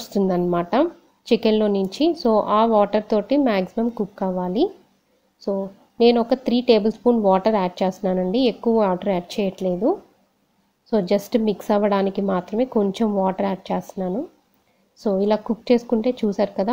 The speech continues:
water వచ్చేసింది. ఇంకొక two minutes cook చేసుకుంటే మనకి ఇంకా water అనేది వస్తుందన్నమాట.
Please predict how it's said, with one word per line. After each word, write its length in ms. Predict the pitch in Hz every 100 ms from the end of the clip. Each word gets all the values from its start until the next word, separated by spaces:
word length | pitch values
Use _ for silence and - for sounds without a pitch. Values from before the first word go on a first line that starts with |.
| 254
water 280 | 196 190 208
వచ్చేసింది. 520 | 202 - 196 202 190 349 330
ఇంకొక 380 | 208 208 - 240 233
two 80 | 208 208
minutes 240 | 220 -
cook 160 | 220 -
చేసుకుంటే 480 | 202 196 202 190 269 - - - _ _ _ -
మనకి 220 | 226 220 202
ఇంకా 220 | 196 233 254 - _ _ 226
water 300 | 214 208 214 208
అనేది 260 | 190 190 262
వస్తుందన్నమాట. 720 | 220 - 202 185 180 185 180